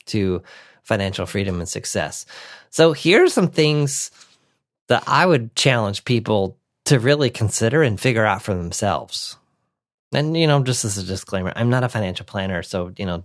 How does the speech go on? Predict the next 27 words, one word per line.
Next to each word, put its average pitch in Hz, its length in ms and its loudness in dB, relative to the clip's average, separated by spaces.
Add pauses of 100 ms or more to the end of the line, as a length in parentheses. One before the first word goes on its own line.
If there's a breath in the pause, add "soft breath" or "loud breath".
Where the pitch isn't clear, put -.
don't 156 180 0
hang 156 220 4
the 139 80 4
rest 123 220 2
of - 20 -6
your 110 140 2
life 107 280 0
on, 92 220 -4
on 110 160 0
these 117 180 0
suggestions. 120 800 -4
Like, 107 180 -6
do 135 80 -2
your 127 160 2
own 120 140 0
due 113 140 2
diligence. 127 560 0 (480 loud breath)
But 131 140 4
here 180 180 4
are 294 60 4
some 143 200 4
things 143 220 4
I 147 200 2
think 156 220 0
everyone 104 380 0
should 92 220 -6
know. 80 260 -6